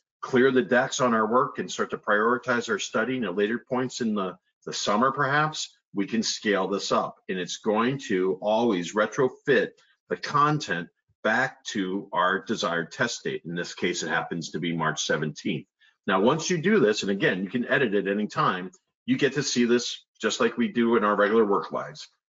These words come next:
Here's my calendar view. What have I have lined up on this week, this month, and more prescriptively,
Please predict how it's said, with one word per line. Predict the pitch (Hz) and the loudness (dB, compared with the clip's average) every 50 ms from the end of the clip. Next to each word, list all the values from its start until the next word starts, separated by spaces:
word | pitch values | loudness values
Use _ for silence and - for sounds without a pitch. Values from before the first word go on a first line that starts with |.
| _ _ - | _ _ -2
Here's | 92 92 92 95 | -2 -2 0 0
my | 113 107 | 0 -2
calendar | - - - 117 113 113 107 95 92 82 | 0 0 0 0 2 2 2 0 -2 -4
view. | 73 80 76 73 71 76 - _ _ _ _ _ _ _ | -4 -6 -8 -10 -10 -14 -18 _ _ _ _ _ _ _
What | - 104 104 | 0 2 2
have | 107 101 | 2 2
I | 113 110 104 104 | 2 2 2 0
have | 98 98 98 - 95 95 | 2 2 2 2 2 2
lined | 98 101 104 107 107 107 107 | 0 0 2 0 2 2 2
up | 104 - - - - | 2 0 -2 -4 -6
on | 90 92 82 76 80 | -6 -6 -6 -2 -2
this | 104 104 - - - | -2 -2 -4 -6 -4
week, | 107 117 101 78 - - - _ _ _ _ _ | -2 -2 -2 -2 -4 -10 -20 _ _ _ _ _
this | - 104 113 - - - | 0 0 0 0 0 2
month, | 120 113 120 131 131 - - _ _ _ _ _ _ - | 4 4 4 2 0 -2 -8 _ _ _ _ _ _ -4
and | 107 104 110 120 117 101 | -2 0 2 2 2 2
more | 90 98 110 | 2 2 2
prescriptively, | 101 - - 107 110 - - - 117 101 - - 104 90 98 101 104 104 | 0 -2 -6 -8 -8 -8 -2 -2 -2 -2 0 -2 -2 0 0 0 0 -2